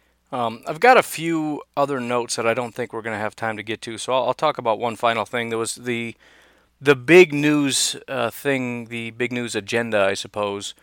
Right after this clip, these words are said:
is, uh, Joe Flacco going to the Denver Broncos.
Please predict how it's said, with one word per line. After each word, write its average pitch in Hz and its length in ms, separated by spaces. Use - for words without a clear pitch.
is, 107 320
uh, 104 140
Joe 135 220
Flacco 120 540
going 110 220
to 101 80
the 101 80
Denver 104 320
Broncos. 98 640